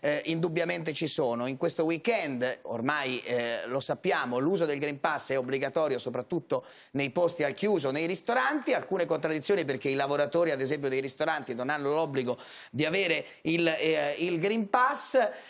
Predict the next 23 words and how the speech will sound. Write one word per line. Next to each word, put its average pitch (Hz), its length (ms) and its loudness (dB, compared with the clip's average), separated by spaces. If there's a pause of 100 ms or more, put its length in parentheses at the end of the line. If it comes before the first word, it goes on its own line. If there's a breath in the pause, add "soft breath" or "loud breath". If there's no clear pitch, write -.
Ecco, 214 480 2
secondo 269 420 2
lei, 311 220 4
vista 226 640 0 (380)
l'ondata 196 800 2
della 160 240 2
variante 170 640 0
Delta 127 560 0
che, 180 380 2
eh, 147 60 0
in 151 260 0
tutto 202 300 0
il 165 100 2
mondo 170 440 2
sta 156 260 0
mettendo 160 540 -2
davvero 151 380 0
in 185 80 0
discussione 160 540 0
la 143 120 0
campagna 170 500 -2
di 165 120 -2
vaccinazione, 180 760 0